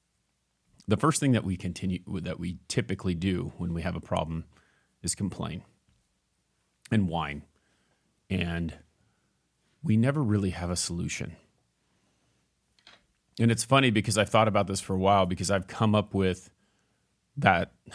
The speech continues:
not on my own, but I heard it from someone else. And when you come to places with a problem and all they do is, all you do is just go and complain about it without having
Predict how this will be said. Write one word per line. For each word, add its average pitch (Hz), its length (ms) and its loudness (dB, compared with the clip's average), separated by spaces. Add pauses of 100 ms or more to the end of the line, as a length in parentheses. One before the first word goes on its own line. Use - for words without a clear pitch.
(140)
not 143 120 -6
on 156 80 -2
my 107 120 -2
own, 92 200 0
but 87 120 -2
I 92 40 0
heard 120 180 2
it - 80 -8
from 98 100 -4
someone 95 320 -4
else. - 360 -8 (360)
And 104 140 2
when 120 100 6
you 135 80 4
come 180 180 0
to 180 80 2
places 101 420 2
with 95 140 0
a - 40 -2
problem 85 600 -4 (1000)
and 92 500 4 (1400)
all 110 120 6
they 120 120 6
do 98 240 4
is, 87 280 0 (240)
all 107 160 4
you 107 120 4
do 98 220 4
is 90 140 2
just 90 260 -4
go 95 340 4
and 85 500 0 (1300)
complain 120 540 4
about 80 300 2
it 98 140 0 (300)
without 95 380 2
having 92 500 2